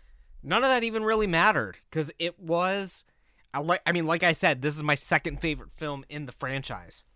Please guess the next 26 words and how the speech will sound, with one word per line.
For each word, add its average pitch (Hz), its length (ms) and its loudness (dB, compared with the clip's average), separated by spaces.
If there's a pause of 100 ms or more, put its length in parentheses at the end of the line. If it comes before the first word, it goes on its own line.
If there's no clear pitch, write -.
(960)
I 151 140 2
think 180 220 0
the 170 180 -8
opening 170 460 -2
to 170 240 -2
it 160 160 -2
was 147 260 -2
totally 151 760 2 (340)
something 143 760 -4 (180)
unique. 139 680 -6 (400)
It 139 100 -4
was 135 180 -4
one 143 140 -2
of 131 60 -6
the 135 60 -4
best 147 500 0
intros 160 560 0
to 185 140 -4
a 170 60 -2
Scream 170 420 -4
film 170 420 -4
since - 680 -2
the 127 180 -8
first 143 420 -6
one. 180 340 0 (1040)
And 147 280 0